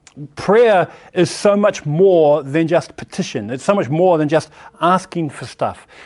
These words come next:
It is communion with God.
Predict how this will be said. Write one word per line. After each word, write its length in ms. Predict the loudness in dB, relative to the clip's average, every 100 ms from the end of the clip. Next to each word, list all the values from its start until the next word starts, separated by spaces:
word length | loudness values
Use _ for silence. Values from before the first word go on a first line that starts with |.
| -10 0
It 100 | 2
is 140 | 0
communion 880 | 0 0 2 2 4 4 2 0 -4 -10
with 720 | -4 0 4 4 2 -2 -14 -20 _ -8
God. 440 | 0 2 2 0